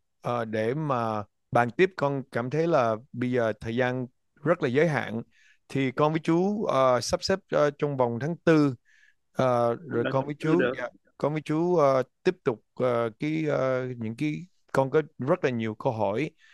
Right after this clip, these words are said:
Speaker 1: Nhưng mà ngày nay thì thời gian giới hạn, nhưng mà con sẽ post cái, cái, cái, cái episode này. Thì con với chú trở lại, rồi con bắt đầu từ những cái câu hỏi khác, rồi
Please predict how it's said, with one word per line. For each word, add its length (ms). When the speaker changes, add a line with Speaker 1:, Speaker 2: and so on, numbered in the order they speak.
Speaker 1:
Nhưng 120
mà 80
ngày 120
nay 180
thì 260
thời 180
gian 180
giới 100
hạn, 180
nhưng 80
mà 60
con 180
sẽ 160
post 460
cái, 220
cái, 300
cái, 240
cái 180
episode 420
này. 220
Thì 180
con 160
với 80
chú 200
trở 120
lại, 320
rồi 280
con 260
bắt 200
đầu 340
từ 300
những 120
cái 100
câu 120
hỏi 220
khác, 360
rồi 180